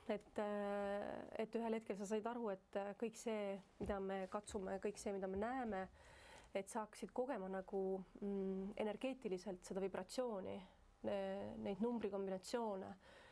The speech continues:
mida me kõik nagu kogu aeg enda ümber kihina kanname. Ehk siis, ähm, selline kvantfüüsiline maailm nagu avas oma uksed. Ja siis, äh, ja see oli nii ootamatu, sest ma ei olnud spirituaalsusega üldse kokku puutunud varem.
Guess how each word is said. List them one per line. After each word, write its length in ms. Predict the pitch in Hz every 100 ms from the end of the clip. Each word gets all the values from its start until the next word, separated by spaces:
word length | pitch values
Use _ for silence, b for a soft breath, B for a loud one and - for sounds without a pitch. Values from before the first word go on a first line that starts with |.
| B
mida 240 | 196 196 190 -
me 200 | 220 202 190
kõik 280 | 220 208 -
nagu 180 | 190
kogu 300 | 190 214 214 202
aeg 220 | 196 180
enda 300 | 190 185 190
ümber 440 | 208 202 185 185
kihina 360 | 180 214 208 190
kanname. 420 | 214 208 185 185 190 - B B B
Ehk 160 | 190 190
siis, 360 | 214 196 - -
ähm, 360 | 196 196 196 202 -
selline 420 | - 202 190 190 190 - - - - - -
kvantfüüsiline 1000 | 202 - 226 226 226 - 220 208 190 190 185
maailm 480 | 214 214 190 180 185
nagu 220 | 185 185
avas 260 | 196 190 196
oma 140 | 208
uksed. 320 | 220 202 - - B B B B B B
Ja 160 | 196 185
siis, 240 | 202 190 - 214
äh, 200 | 196 196
ja 60 | 208
see 100 | 214
oli 100 | 208
nii 80 | 226
ootamatu, 400 | 240 185 180 -
sest 140 | -
ma 60 | 196
ei 40 |
olnud 140 | 202 -
spirituaalsusega 800 | 220 208 233 254 233 190 185 208
üldse 340 | 240 - 202
kokku 260 | 202 - 196
puutunud 440 | 240 226 196 180
varem. 240 | 180 180